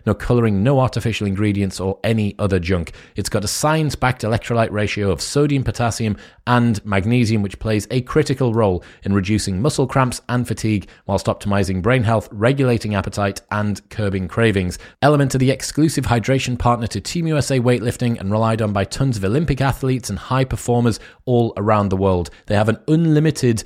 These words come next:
money-back guarantee where you don't even have to return the box. So there is a no B S, no questions asked refund policy, because that is how certain they are that you're going to love it. Plus, you can get a free sample pack of all eight flavors from Element with your first box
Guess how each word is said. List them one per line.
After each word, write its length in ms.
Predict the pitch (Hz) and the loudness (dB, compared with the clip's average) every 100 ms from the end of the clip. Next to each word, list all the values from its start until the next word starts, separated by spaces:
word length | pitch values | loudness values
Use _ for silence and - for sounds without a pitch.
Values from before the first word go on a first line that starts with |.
| - - | -10 -2
money-back 500 | 131 127 117 - - | 0 2 0 -2 0
guarantee 500 | 107 104 98 147 139 | 2 2 0 0 2
where 140 | 110 | 2
you 100 | 104 | 2
don't 180 | 131 135 | -2 -2
even 280 | 127 160 135 | -4 -2 -2
have 200 | 101 127 | -2 -4
to 100 | - | -4
return 340 | 107 - 113 104 | -6 -4 -2 -2
the 80 | |
box. 360 | 82 156 151 - | 0 0 0 -4
So 140 | 113 | -6
there 100 | 98 | -2
is 80 | 95 | -2
a 80 | 98 | 0
no 240 | 98 135 | 0 0
B 180 | 131 117 | 2 2
S, 220 | 117 - - - 92 | 0 -2 -10 -10 0
no 180 | 127 | 0
questions 460 | 131 120 - 107 98 | 2 -2 -2 -2 -2
asked 260 | 98 - 101 | -2 -4 -2
refund 380 | 135 131 123 | 0 2 0
policy, 440 | - 117 113 113 101 - - - | 2 0 2 0 -2 -6 -10 -4
because 240 | 107 90 | -2 0
that 200 | 110 104 | 0 -2
is 120 | 98 | -4
how 160 | 104 92 | -2 -2
certain 320 | - 98 95 | 0 -2 0
they 80 | 92 | 0
are 160 | 90 - - | 0 -4 -10
that 80 | - | -4
you're 140 | 101 | 0
going 100 | 92 | 2
to 80 | 90 | 2
love 160 | 98 104 | 2 4
it. 180 | 98 - _ - | 0 -4 _ -2
Plus, 280 | 185 147 - | 2 2 0
you 80 | 110 | -2
can 80 | 117 | 0
get 160 | 117 - | 0 0
a 100 | 113 | -4
free 380 | - - 151 135 | -4 -2 0 0
sample 320 | 131 120 117 | 0 0 0
pack 300 | 120 107 - | 0 -2 -4
of 100 | 101 | -4
all 240 | 113 107 - | -2 -4 0
eight 240 | 139 - - | -2 -2 -8
flavors 380 | - 107 104 98 | -2 0 0 -2
from 140 | 95 | -2
Element 300 | 110 104 104 | 0 2 0
with 100 | 95 | 0
your 100 | 95 | -2
first 320 | 95 170 131 | 2 0 2
box 320 | 135 123 - | 0 -2 -4